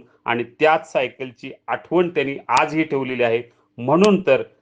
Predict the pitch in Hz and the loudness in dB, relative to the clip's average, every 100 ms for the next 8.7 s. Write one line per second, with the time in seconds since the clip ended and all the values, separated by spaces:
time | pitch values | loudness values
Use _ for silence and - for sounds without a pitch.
0 | _ _ - 127 151 131 131 127 127 - | _ _ -6 -2 0 0 0 0 -2 2
1 | 147 143 170 185 139 139 127 131 - 156 | 0 0 -2 -2 -2 -4 -6 -12 -2 0
2 | 131 120 123 131 - 107 104 - 135 110 | 2 -2 -2 -2 -4 -10 -10 -10 -12 -8
3 | 110 107 120 117 113 - _ - 131 117 | -10 -10 -12 -10 -12 -14 _ 0 2 0
4 | - _ _ _ 110 156 190 226 214 196 | -4 _ _ _ -2 2 4 4 2 0
5 | 165 156 160 160 156 147 127 - 143 135 | 0 2 2 -2 -6 -8 -10 -4 -2 -2
6 | - - 92 117 113 120 135 135 - 131 | -4 -14 -6 -4 -2 2 2 0 -8 -8
7 | 131 143 120 127 _ _ _ - 113 135 | 0 2 2 -4 _ _ _ -16 -2 0
8 | 143 170 170 139 123 - 131 | 2 0 -2 -8 -10 -4 -4